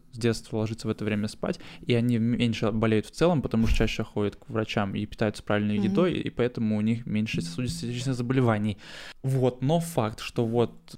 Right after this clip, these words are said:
Speaker 1: почти сто тысяч людей, и у них вот очень явная корреляция, что с десяти до одиннадцати вечера меньше заболеваний.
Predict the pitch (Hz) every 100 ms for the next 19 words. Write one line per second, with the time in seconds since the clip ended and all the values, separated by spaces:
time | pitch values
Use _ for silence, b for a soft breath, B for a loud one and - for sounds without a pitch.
0 | - 123 - 143 131 127 - 120 117 147
1 | 196 127 117 147 117 117 156 160 123 123
2 | - - - - 110 120 135 127 123 107
3 | 98 - 113 107 117 156 131 127 135 -
4 | 135 175 - 113 135 131 117 113 110 98
5 | -